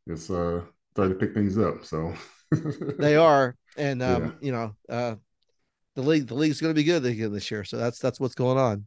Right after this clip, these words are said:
Speaker 2: Um, Clemson is already, they're undefeated. Joe Girard's down there from Syracuse, transferred to Clemson. They got P J
Speaker 1: Mm-hmm.
Speaker 2: Hall back. Clemson was a good team last year. They almost made the N C double A tournament. They probably should have.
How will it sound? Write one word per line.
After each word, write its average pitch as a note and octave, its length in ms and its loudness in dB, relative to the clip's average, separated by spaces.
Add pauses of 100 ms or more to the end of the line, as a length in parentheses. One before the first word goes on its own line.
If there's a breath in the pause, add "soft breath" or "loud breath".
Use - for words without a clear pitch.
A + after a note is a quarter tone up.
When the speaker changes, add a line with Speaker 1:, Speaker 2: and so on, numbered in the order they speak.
Speaker 2:
Um, A2+ 320 -4 (320 soft breath)
Clemson D#3+ 460 4 (280)
is A#2+ 160 2
already, C#3 320 6
they're C3 240 2
undefeated. D3+ 520 2 (480)
Joe D3 200 6
Girard's C#3 380 4
down D3 200 2
there D3 120 2
from B2+ 160 -8
Syracuse, C#3 540 0
transferred C3+ 400 -2
to B2 60 -6
Clemson. C#3 340 0
They C3 80 0
got A#2+ 160 0
P C3+ 120 4
J C3 120 4
Speaker 1:
Mm-hmm. A#2 80 6
Speaker 2:
Hall C3 160 6
back. C3+ 260 2 (520 soft breath)
Clemson F#3 200 2
was E3 140 2
a E3 40 -8
good F3 140 2
team F3 200 2
last E3 260 4
year. B2 100 2
They B2 60 2
almost C#3+ 240 -2
made C#3 100 -2
the C3+ 80 -4
N C#3 80 0
C - 100 -8
double C3 140 4
A A#2+ 40 4
tournament. C3 300 0
They - 60 -20
probably E3 160 2
should D3+ 200 2
have. A2+ 260 -6